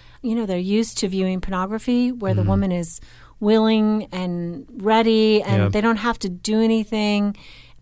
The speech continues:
Speaker 1: to arouse the image. And so some of the turnoff is they're expecting to be aroused.
Speaker 2: Mm.
Speaker 1: They, they don't realize it has to be self-generated.
Speaker 2: Yeah.
Speaker 1: You know?
Speaker 2: So they're not focusing on what,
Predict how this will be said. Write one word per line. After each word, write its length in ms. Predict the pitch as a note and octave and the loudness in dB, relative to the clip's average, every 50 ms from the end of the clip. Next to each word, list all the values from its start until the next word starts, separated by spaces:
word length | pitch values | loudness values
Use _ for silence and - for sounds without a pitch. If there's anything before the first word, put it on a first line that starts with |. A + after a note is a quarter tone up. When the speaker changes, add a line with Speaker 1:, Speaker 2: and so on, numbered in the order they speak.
| - - | -12 -8
Speaker 1:
to 240 | - - G#3 G3+ | -6 -4 -2 -2
arouse 460 | G3+ G3 F#3 G3 F#3+ F#3+ F#3+ G3 F#3+ - | -2 -2 0 2 2 2 2 0 0 -4
the 120 | G3+ G3 | -6 -4
image. 640 | A3 A3+ A#3+ A3+ G3 F3+ F3+ F#3 F3+ - - - - - - - - - - - - - - - | 0 2 2 2 2 2 0 -2 -4 -6 -8 -10 -10 -14 -20 -20 -20 -20 -20 -20 -20 -14 -6 -2
And 180 | G#3+ G#3 G3+ | -2 0 0
so 180 | - - G#3+ G#3 | 0 0 0 0
some 220 | G3+ - B3+ C4 | 2 4 4 6
of 80 | C4 B3+ | 6 4
the 80 | A3+ G#3+ | 2 0
turnoff 540 | - - B3 B3 A#3+ A#3+ G#3+ G3+ G#3 G#3 A3 | 0 2 2 4 4 6 4 4 2 0 -2
is 180 | G3 F#3 - - | -4 -4 -4 -2
they're 160 | G#3 G#3 A3 | -2 -2 -2
expecting 680 | - A3+ - - - - A3+ A3+ A3 - - G#3 G3 F#3 | -4 -6 -6 -6 -2 0 0 -2 -2 -2 -6 -4 -4 -4
to 140 | - - F3+ | -4 -6 -6
be 380 | E3 E3 - G#3+ A3+ A#3+ A#3+ | -6 -4 -2 0 2 2 2
aroused. 720 | G#3+ F3+ E3+ D#3 D#3 D#3 D3+ D#3+ F3 F3+ F3+ - - - - - - - - - | 2 0 -2 -6 -8 -8 -10 -10 -10 -12 -12 -12 -12 -12 -14 -16 -18 -20 -12 -6
Speaker 2:
Mm. 360 | - A#2 A2+ A2 G#2+ G#2 G2+ - | -4 -4 -2 -2 -2 -4 -2 0
Speaker 1:
They, 140 | G#3 A3+ A3+ | 2 2 2
they 140 | A3 A3+ A3+ | 2 2 4
don't 180 | A#3 A#3+ A#3+ | 4 4 4
realize 380 | A#3 A3 A#3 A#3 A3+ A3 A3 G#3+ | 4 4 4 4 4 2 0 -2
it 60 | G3 F#3+ | -4 -6
has 200 | G3 G#3+ G#3 - | -6 -6 -6 -6
to 60 | - | -6
be 100 | G3 F#3 | -6 -4
self-generated. 1080 | F3+ - - A3 G#3+ G#3 - - - G3+ G#3+ A3 G3+ F3+ D#3 D3+ C#3+ C#3+ C#3+ C#3 - - - - - - - | -4 -2 0 0 0 -2 -2 -4 -2 -2 0 0 0 -2 -2 -4 -6 -8 -10 -12 -14 -16 -20 -20 -20 -12 -6
Speaker 2:
Yeah. 260 | - A#2+ A2 G#2 G2+ F#2+ | -2 0 0 2 0 0
Speaker 1:
You 60 | F#2 | -2
know? 240 | F#3 F#3 F#3 F3+ - - - - - - - - - | -4 -4 -6 -8 -10 -14 -20 -20 -20 -20 -20 -16 -4
Speaker 2:
So 140 | - B2+ A#2+ | 2 4 4
they're 100 | A2+ A2 | 4 6
not 220 | A#2 A2+ A#2+ A2+ | 4 4 2 0
focusing 480 | - - A#2 A2 - A2 F#2+ A2 G#2+ G#2 | 0 0 0 2 0 0 -2 0 0 0
on 460 | G#2 G#2 G#2 G#2 G#2 G#2 G#2 G#2+ A2 | 0 0 0 0 0 -2 -4 -6 -4
what, 300 | A2 A2 A2 A2 A2+ A#2 | 0 2 2 2 2 0